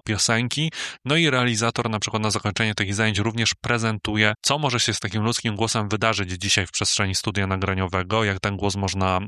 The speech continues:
e, zmieniać, więc też jesteśmy pewni, że te osoby, które wychodzą z tego rodzaju warsztatów, no, mają już troszeczkę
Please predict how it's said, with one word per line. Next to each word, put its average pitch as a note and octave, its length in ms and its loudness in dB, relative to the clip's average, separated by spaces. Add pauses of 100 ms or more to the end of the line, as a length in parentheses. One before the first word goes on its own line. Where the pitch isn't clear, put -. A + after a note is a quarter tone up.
(140)
e, G2 80 2
zmieniać, G#2+ 640 0 (380)
więc G2+ 260 -2
też A#2+ 180 2
jesteśmy G#2+ 680 2 (220)
pewni, A2+ 340 0
że G2+ 120 -2
te G#2+ 160 0
osoby, G#2+ 320 -2
które G2+ 240 -2
wychodzą G#2+ 460 0
z - 80 -4
tego G2+ 220 -2
rodzaju G2 460 0
warsztatów, A2+ 720 -2
no, A2 140 -2
mają B2 220 2
już A2+ 120 0
troszeczkę - 380 -2